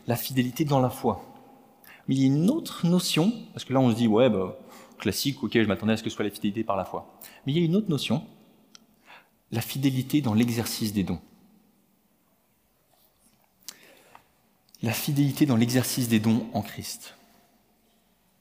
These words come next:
Alors, plusieurs d'ici, euh, entre nous, on a fait un week-end d'église, si vous étiez pas là. Dommage, parce que c'était très bien. L'année prochaine, on en refait un. Youhou ! Mais bref, en tout cas, c'était sur les dons.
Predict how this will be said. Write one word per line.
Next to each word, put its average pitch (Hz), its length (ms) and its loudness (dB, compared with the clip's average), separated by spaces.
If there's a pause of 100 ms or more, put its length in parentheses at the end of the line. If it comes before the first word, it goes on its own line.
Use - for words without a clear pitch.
(440)
Alors, 127 240 2
plusieurs 135 320 4
d'ici, 131 400 2
euh, 107 200 6
entre 101 300 2
nous, 120 100 4
on 101 380 2
a 95 80 -4
fait - 140 -4
un 107 100 0
week-end 107 240 -2
d'église, 104 400 -2
si - 60 -4
vous 107 120 -8
étiez 101 200 -8
pas 101 100 -2
là. 95 320 -6 (540)
Dommage, 110 320 4
parce 110 100 -6
que - 80 -10
c'était 87 140 -6
très - 200 0
bien. 107 240 4 (280)
L'année 220 240 4
prochaine, 226 360 4
on 202 80 4
en 196 60 4
refait 202 200 0
un. 202 260 -2
Youhou ! 381 420 2 (720)
Mais 139 100 6
bref, 160 220 4
en 165 60 0
tout 143 80 -2
cas, 196 360 4
c'était 160 260 0
sur 165 120 2
les 139 100 6
dons. 120 180 4